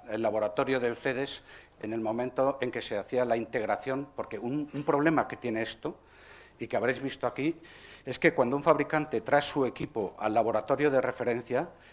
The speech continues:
tiene que adaptarlo a todas las herramientas. Ese proceso de adaptación costó muchas discusiones,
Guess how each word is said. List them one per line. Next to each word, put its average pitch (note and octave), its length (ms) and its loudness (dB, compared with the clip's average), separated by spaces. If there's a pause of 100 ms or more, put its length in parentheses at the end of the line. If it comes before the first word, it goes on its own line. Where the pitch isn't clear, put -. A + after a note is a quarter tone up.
(120)
tiene D3+ 240 2
que E3+ 80 4
adaptarlo C3+ 680 4
a A2+ 120 2
todas B2 180 4
las A#2 220 0
herramientas. G#2+ 760 -4
Ese - 200 0
proceso D3 500 0
de G#2 80 -2
adaptación A2 720 0 (240)
costó - 520 -2
muchas D3 460 -4
discusiones, G#2+ 800 -8